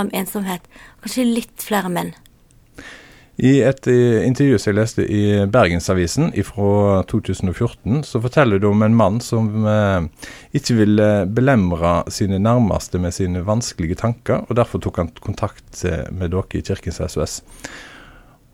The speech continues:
Speaker 2: Og du sier at du ble full av beundring for
Speaker 1: Mm.
Speaker 2: denne mannen.
Speaker 1: Mm.
Speaker 2: Eh, hva var det som gjorde at du fikk beundring for den mannen?
Speaker 1: Ehm, jeg husker den vakta ennå. <laughs> Det, det var en spesiell, eh, kveld. Det var, jeg snakket bare med menn,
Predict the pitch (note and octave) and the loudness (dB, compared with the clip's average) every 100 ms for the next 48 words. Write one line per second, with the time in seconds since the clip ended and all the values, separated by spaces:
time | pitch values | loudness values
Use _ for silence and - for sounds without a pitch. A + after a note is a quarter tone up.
0 | _ B2 F#3 E3 F3+ B2 - - D3 C#3+ | _ 2 4 6 6 4 2 -2 0 2
1 | C3+ - G3+ G#2+ G2+ G2+ B2+ D#3 G2+ D#2+ | 0 2 2 2 0 2 4 6 6 4
2 | F2+ C#3 - - - _ - A2+ A#2 A#2 | 0 0 -4 -20 -20 _ -6 0 2 2
3 | G#2 F#2 E2 - - G#2+ G#2 F#2+ G2 D#2+ | 2 2 -2 -8 -6 0 2 2 0 -2
4 | - E3 A3+ G#3+ F3+ D#3+ D#3+ D#3 D#3 D3+ | -2 -2 0 0 2 2 4 4 2 2
5 | D3 C#3 B2 B2 D#3 C#3+ B2+ B2 A#2 A#2+ | 0 0 -2 0 2 2 0 -2 -2 -2
6 | A#2 C#3+ C#3 A#2 F#2+ A2+ G#2+ G2 F2+ - | 0 2 2 2 0 0 0 0 -4 -10
7 | - - - - - _ - F#3+ F#3 F3+ | -20 -20 -20 -20 -20 _ -6 -4 -2 -2
8 | A3 G3 G#3+ G#3 - A#3+ B3+ G3+ A3+ - | -2 -4 -2 -2 0 0 0 0 -4 -8
9 | - E3+ D#3 F3+ A#3 - A#3+ G#3+ D4+ - | -4 -4 -2 -2 -4 -4 -2 0 2 4
10 | D#4+ A#3+ - - A3 G#3 A#3 A#3+ B3+ G#3 | 4 2 -2 -12 -10 -6 -4 0 0 0
11 | G3+ G#3+ - A3 A3 B3+ G3+ F3 F3+ G3 | -4 -8 -6 -2 -2 0 -2 -2 -4 -8
12 | G3+ G#3 A3 G#3+ G#3+ G3+ G#3 G#3 - A3 | -6 -4 -4 -4 -4 -4 -6 -8 -6 -6
13 | A3+ F3+ F#3+ A3 F#3 A3+ | -2 -2 -2 -2 0 -2